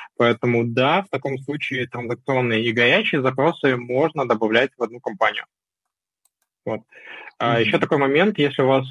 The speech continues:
Speaker 1: э, мало запросов, то, скорее всего, у вас будет статус «мало показов». Вот. И в таком случае на Яндексе можно группировать эти ключи в одну группу, да, то есть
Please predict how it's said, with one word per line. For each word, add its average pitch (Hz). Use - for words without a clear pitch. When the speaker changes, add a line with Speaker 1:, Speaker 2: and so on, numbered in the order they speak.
Speaker 1:
э, 127
мало 131
запросов, 147
то, 120
скорее 131
всего, 127
у 120
вас 123
будет 117
статус 120
«мало 117
показов». 160
Вот. 117
И 117
в -
таком 131
случае 127
на 123
Яндексе 123
можно 117
группировать 127
эти -
ключи 131
в 110
одну 127
группу, 120
да, 160
то 120
есть 110